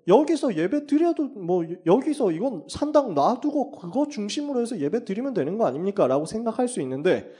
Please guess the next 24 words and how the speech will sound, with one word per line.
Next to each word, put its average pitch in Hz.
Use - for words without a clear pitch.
하나님이 180
이걸 160
다 160
없애라고 220
하신 214
이유가 190
있어요. 107
오늘 156
메시지가 151
좀 135
그, 113
굉장히 156
진지하게만 185
흘러가는데, 117
농담 123
한마디 202
안 131
하고 135
진지하게만 139
계속 123
흘러가는데, 165
혹시 180
여러분 165
피곤하십니까? 226